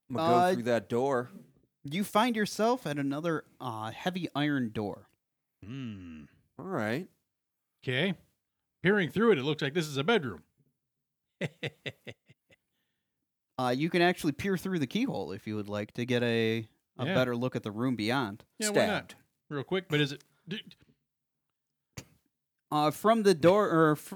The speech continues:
Speaker 2: through the
Speaker 3: Mm-hmm.
Speaker 2: keyhole, you can see a large fireplace surrounded by two, um, at one point in time, they would have been overstuffed chairs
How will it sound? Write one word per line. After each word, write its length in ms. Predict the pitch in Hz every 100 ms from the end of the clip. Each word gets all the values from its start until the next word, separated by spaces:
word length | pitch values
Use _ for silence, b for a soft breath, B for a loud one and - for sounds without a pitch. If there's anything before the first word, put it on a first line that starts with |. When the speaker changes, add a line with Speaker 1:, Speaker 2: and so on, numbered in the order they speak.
| - -
Speaker 2:
through 160 | 208
the 80 | 226
Speaker 3:
Mm-hmm. 80 | 117
Speaker 2:
keyhole, 400 | 233 208 156 135
you 180 | 135 190
can 160 | 190
see 520 | 165 - 190 180 175 151
a 520 | 135 143 139 131 123
large 500 | 117 123 135 160 165
fireplace 1040 | - - 156 135 117 - 117 101 - - - _ _ _ _ _ _ -
surrounded 600 | 160 127 139 151 139 127
by 300 | 131 123 120
two, 720 | - - - 185 175 160 156 -
um, 540 | 120 107 104 104 107 _ _ _ _ _ _ _ _ _ _ _ _ _ _ _ _ _ _ _ -
at 140 | 139
one 180 | 147 160
point 280 | - 147 120
in 40 |
time, 200 | 156 139
they 100 | 135
would 140 | 131
have 80 | 127
been 160 | 131 123 -
overstuffed 800 | 147 135 127 - 123 117 - -
chairs 580 | - 127 127 170 -